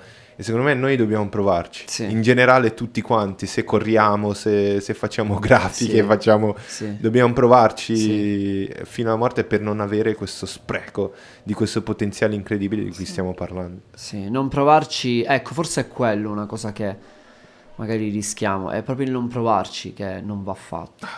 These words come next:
Speaker 2: È proprio
Speaker 1: Uno
Speaker 2: quello.
Speaker 1: spreco.
Speaker 2: Quello che noi dobbiamo insegnare è proprio questo, provarci che non provarci.
Speaker 1: Esatto.
Speaker 2: Perché almeno comunque ti sei confrontato anche con te stesso.
Speaker 1: Sì.
Speaker 2: E se non, non salti, se non corri, se non ci provi, se non ti confronti,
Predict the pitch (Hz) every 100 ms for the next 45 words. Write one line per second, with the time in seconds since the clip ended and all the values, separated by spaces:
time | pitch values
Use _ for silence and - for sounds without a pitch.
0 | - - - - - 113 123 120 110 113
1 | 101 113 98 - 98 - 151 160 170 175
2 | 175 175 175 170 175 165 180 175 147 135
3 | 147 143 131 123 110 - 110 101 - -
4 | _ _ - 143 139 117 107 - - -
5 | 135 120 113 113 110 107 95 85 - -
6 | 101 92 90 175 170 165 185 170 139 127
7 | 131 151 - 135 120 113 110 - - _
8 | _ - 151 - 151 147 143 139 - -
9 | - _ - 147 135 143 135 151 139 127
10 | 113 117 113 110 - 101 95 - - -
11 | 90 - 87 113 - 131 131 127 127 123
12 | 120 117 - 120 127 120 - 110 110 107
13 | 123 123 120 131 113 110 135 139 135 120
14 | 131 123 107 110 127 127 131 127 131 123
15 | 120